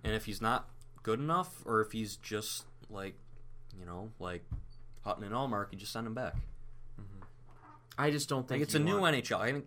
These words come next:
Speaker 1: Carter Hart, him coming up for the Flyers last year and pr-, basically turning their season around and just coming up short of the playoffs, I think he set a new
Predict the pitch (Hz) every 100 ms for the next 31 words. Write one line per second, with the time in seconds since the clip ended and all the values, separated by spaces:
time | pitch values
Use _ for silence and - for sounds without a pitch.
0 | - - - 160 156 131 123 120 - -
1 | - - - - - - - - 120 127
2 | 127 123 120 110 104 - - - - -
3 | - - - - - 104 - 101 101 98
4 | 98 101 98 - 101 95 90 - - 101
5 | 107 104 - 98 95 - 101 101 98 92
6 | 87 104 101 95 90 87 90 87 87 90
7 | 104 98 95 - 104 95 87 113 107 92
8 | 90 - - - - - - - - -
9 | - - - - 98 113 107 - - -
10 | - - - - - 107 101 98 95 90
11 | - - - - 101 95 90 87 87 82